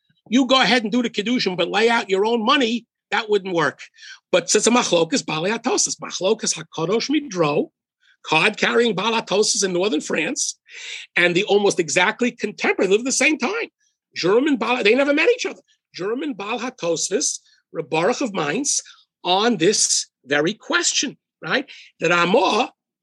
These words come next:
knows Kol Torah Kula, he knows the Mordechais, he knows there's a Mordechai in Kiddushin, he knows there's a Mordechai Git. The Mordechai himself doesn't bring them together. He's got different Gemaras, different pieces. But the Ramah brings them together,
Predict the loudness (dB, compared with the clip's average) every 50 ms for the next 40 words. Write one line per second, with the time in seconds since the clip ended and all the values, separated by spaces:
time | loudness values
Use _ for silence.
0 | _ _ _ -16 -10 -6 -4 -4 -2 0 0 0 2 0 0 0 0 -2 -4 -4
1 | -2 -2 -2 -4 -2 0 2 2 4 4 2 2 0 0 -2 -2 -2 -4 -2 -2
2 | 0 0 0 0 0 0 2 2 2 2 0 -2 -2 0 2 2 2 2 0 -2
3 | -4 -4 -6 -6 -10 -18 -18 -16 -12 -8 -6 -6 -6 -8 -12 -18 -10 _ 0 2
4 | 2 4 4 2 4 2 2 2 2 0 2 2 2 2 0 -2 -4 -4 -4 -4
5 | -2 -2 -2 -2 -2 -4 -14 -8 -4 0 2 2 4 4 4 2 2 2 2 2
6 | 2 0 0 -2 -2 -2 -2 -2 -2 -2 -2 -2 -2 -4 -4 -4 -4 -2 -2 -4
7 | -4 -6 _ _ _ _ _ _ _ _ -16 -14 -12 -12 -12 -12 -12 -14 -12 -12
8 | -8 -6 -4 -2 0 2 2 2 0 -2 -4 -4 -2 0 0 2 0 -2 -4 -8
9 | -14 -16 -16 -18 -18 -18 _ _ _ _ _ -20 -20 -20 -20 _ -2 0 0 2
10 | 2 2 2 4 4 4 4 2 2 2 0 2 2 2 2 0 -4 -4 -4 -4
11 | -2 -2 -2 -2 -2 -2 -4 -4